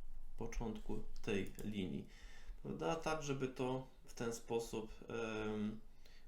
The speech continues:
uzupełnić te, co tam brakują. Mam tutaj W, OK, znowuż najeżdżam, spacja, tak długo trzymam, aż mi przeskoczy. Teraz te nadmiarowe białe pola po prostu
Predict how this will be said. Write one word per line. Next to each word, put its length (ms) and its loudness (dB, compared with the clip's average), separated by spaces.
uzupełnić 960 0
te, 200 -2
co 160 -2
tam 200 0
brakują. 420 -2
Mam 260 2
tutaj 280 0
W, 520 0
OK, 240 -4
znowuż 480 -2
najeżdżam, 800 2
spacja, 680 0
tak 220 0
długo 240 4
trzymam, 440 4
aż 160 8
mi 100 8
przeskoczy. 840 4
Teraz 320 4
te 320 4
nadmiarowe 920 6
białe 360 8
pola 540 6
po 60 0
prostu 560 6